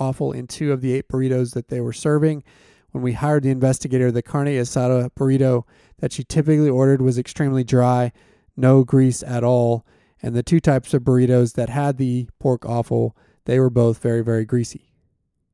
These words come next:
So now we have an admission that she didn't actually order pork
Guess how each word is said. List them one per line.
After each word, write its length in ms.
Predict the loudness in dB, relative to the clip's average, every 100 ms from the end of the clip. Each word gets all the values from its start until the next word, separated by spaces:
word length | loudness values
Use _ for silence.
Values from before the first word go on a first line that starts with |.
| _ _ _ _ _ _ _ _ _ _ _ _
So 240 | -8 -4 -2
now 540 | -2 -2 0 0 -2 _ _ _ _ _
we 100 | 0
have 180 | 2 4
an 60 | 2
admission 800 | 2 2 2 2 0 0 -2 0
that 160 | 0
she 140 | 0 0
didn't 220 | 0 2
actually 300 | 0 0 0
order 380 | 4 4 4 0
pork 580 | -2 0 0 0 -10